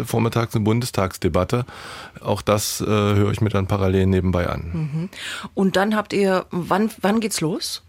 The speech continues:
Speaker 2: beim M D R?
Speaker 1: Also ich, wenn wir so neunzehn dreißig Sendung haben, ähm, bin ich meistens so gegen, äh, um zwölf, halb eins im Sender. Dann wird so ein bisschen geschaut, wie sind wir planungstechnisch aufgestellt, was sind so die Beiträge, äh, die sich die Planung überlegt hat.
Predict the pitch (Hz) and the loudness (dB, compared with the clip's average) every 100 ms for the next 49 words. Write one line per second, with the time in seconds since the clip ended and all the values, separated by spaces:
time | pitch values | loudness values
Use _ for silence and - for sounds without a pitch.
0 | - 202 180 196 202 - 285 - - _ | -10 -4 -2 0 0 -2 -6 -10 -20 _
1 | - 120 123 139 - - 127 123 127 135 | -2 4 4 2 -2 -4 2 6 8 8
2 | 123 127 135 - 123 110 131 147 135 127 | 8 8 6 4 4 6 4 4 4 4
3 | 123 123 120 120 117 117 - 107 104 107 | 4 4 4 4 4 4 2 4 6 6
4 | 104 98 113 107 113 113 - - 98 104 | 6 4 4 4 4 0 -2 2 4 4
5 | - 110 - 107 101 92 95 92 90 90 | 2 0 2 2 2 4 2 4 2 2
6 | - 92 92 98 - 104 104 107 - 95 | 0 0 2 0 2 4 6 6 4 2
7 | 90 95 101 101 90 104 120 147 151 - | 2 2 2 2 4 4 6 4 2 -4
8 | - - - - 98 92 101 104 95 107 | -16 -16 -16 -6 -2 2 4 6 4 4
9 | 104 - 101 98 107 98 113 104 104 - | 2 2 2 4 2 4 6 6 4 2
10 | 113 98 110 98 - 104 107 - 104 101 | 0 4 4 4 4 4 4 2 2 2
11 | 95 107 - 117 120 110 101 117 101 95 | 2 0 0 0 2 2 2 2 2 2
12 | 90 95 110 113 104 104 101 - 98 95 | 2 2 2 2 4 4 4 2 0 0
13 | 95 104 107 107 107 95 95 107 - 117 | -2 -2 2 2 4 2 2 2 0 -2